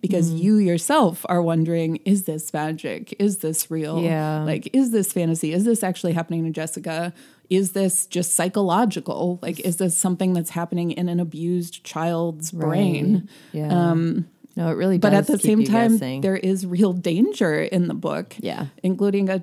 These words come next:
Speaker 1: child who is thoughtfully planning a murder.
Speaker 2: Yeah.
Speaker 1: Um, so I understand <laughs> why I'm disturbed by it as an adult.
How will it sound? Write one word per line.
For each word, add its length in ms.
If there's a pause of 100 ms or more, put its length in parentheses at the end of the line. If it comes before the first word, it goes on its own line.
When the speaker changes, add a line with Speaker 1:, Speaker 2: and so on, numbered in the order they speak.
(120)
Speaker 1:
child 440
who 200
is 220
thoughtfully 480
planning 420
a 20
murder. 520 (180)
Speaker 2:
Yeah. 240 (100)
Speaker 1:
Um, 560 (400)
so 580 (220)
I 340 (100)
understand 1000
<laughs> 140
why 600 (340)
I'm 180
disturbed 500
by 140
it 120
as 220
an 80
adult. 460